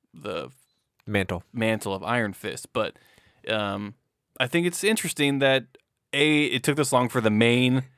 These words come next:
Speaker 1: Iron Fist to be somebody else but a white guy, and it almost, uh, kinda hints at how the movies will pro-, will probably portray, but pro-, portray him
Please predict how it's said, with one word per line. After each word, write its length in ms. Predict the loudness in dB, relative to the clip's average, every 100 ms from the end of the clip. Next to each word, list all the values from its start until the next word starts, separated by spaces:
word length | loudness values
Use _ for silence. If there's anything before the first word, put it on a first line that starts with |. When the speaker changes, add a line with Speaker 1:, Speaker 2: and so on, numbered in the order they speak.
| -20 _ 0
Speaker 1:
Iron 300 | 4 6 4
Fist 400 | 4 4 2 -2
to 300 | -2 -2 -4 -14 _ _ -10
be 160 | -2 2
somebody 300 | 4 2 4
else 200 | 4 2
but 160 | 2 2
a 40 |
white 280 | 4 4 2
guy, 380 | 2 2 0 -4 _ _ _ -2
and 400 | 4 4 4 0 -10 -20 _
it 180 | -4 0
almost, 540 | 4 6 6 4 -2 -14 _ _ _ _ _ _ 2
uh, 320 | 4 4 2 -4 -2
kinda 200 | 0 0
hints 320 | 0 -2 2
at 220 | 2 0
how 340 | 0 4 6 4
the 220 | 2 2
movies 440 | 4 4 2 0
will 140 | -2 -2
pro-, 160 | -4 -8
will 200 | -4 -2
probably 500 | 0 0 0 -2 -6
portray, 380 | -8 -12 -12 -12 -16 _
but 160 | -10 -10 -4
pro-, 260 | 0 0 -2 -4
portray 540 | -2 -2 -2 -6 -6
him 320 | -8 -12 -12